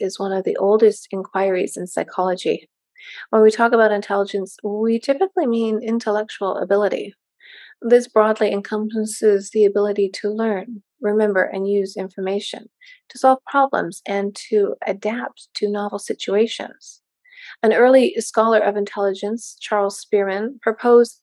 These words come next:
the idea that intelligence was one thing, a general factor, sometimes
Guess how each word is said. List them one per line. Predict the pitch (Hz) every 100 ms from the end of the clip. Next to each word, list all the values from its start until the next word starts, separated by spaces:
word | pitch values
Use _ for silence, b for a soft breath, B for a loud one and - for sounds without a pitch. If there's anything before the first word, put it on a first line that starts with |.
| _
the | 240 233 233
idea | 240 233 247 233 208
that | 214
intelligence | 226 226 269 285 285 233 233 -
was | 214 - B B -
one | 247 262 269
thing, | - 202 185
a | 185 - _ _
general | 285 359 320
factor, | - - - - 202 -
sometimes | - 233 226 226 220 220 -